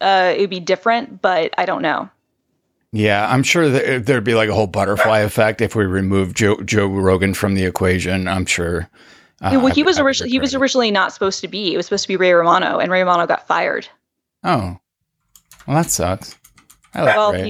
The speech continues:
Speaker 1: he, well, Ray was apparently very bad, and, um, and, uh, he owned it, and apparently, like, he, like, he was just not good, and so they fired him, like, the first day or first week or whatever. So he didn't even make it to, like, the pilot filming,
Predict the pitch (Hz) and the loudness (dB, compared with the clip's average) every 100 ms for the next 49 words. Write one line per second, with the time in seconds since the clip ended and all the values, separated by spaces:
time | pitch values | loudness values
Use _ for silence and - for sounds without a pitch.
0 | 202 _ - - _ - 220 254 247 220 | -8 _ -20 -20 _ -10 -2 2 2 2
1 | 269 254 226 240 202 208 202 196 180 175 | 0 0 -2 -2 0 0 0 0 2 2
2 | 147 - - - _ - 196 175 175 170 | 0 -4 -12 -20 _ -6 -2 -2 -2 0
3 | 175 - 165 170 - 170 170 180 175 165 | 0 0 -4 -6 -4 -2 -2 -2 0 0
4 | - - - - - - - 185 175 175 | 0 0 -2 -4 -10 -12 -4 -2 0 -2
5 | - - 190 185 160 160 165 156 160 - | -2 -4 -4 -2 0 0 0 0 -2 -6
6 | - - 185 165 196 - - _ - 180 | -18 -8 -4 -4 -4 -10 -20 _ -2 -2
7 | 185 175 151 165 165 160 185 165 156 - | 0 -2 0 0 -2 0 0 0 -2 -8
8 | - - - 165 185 175 170 180 175 175 | -20 -10 -6 -2 0 0 0 -2 -2 -4
9 | 175 160 156 - - 170 160 - 180 175 | -4 -4 -6 -8 -8 -8 -6 -2 0 0
10 | - - 151 156 - 175 - 165 170 175 | -4 -6 -6 -6 -4 -4 -4 -4 0 0
11 | 170 156 175 175 180 175 175 165 - - | 0 -2 -4 -2 -2 0 0 0 -6 -2
12 | 185 151 - - - 160 170 160 - _ | 0 0 -2 -10 -4 -2 0 -2 -6 _
13 | - 190 185 160 196 | -6 0 0 2 -2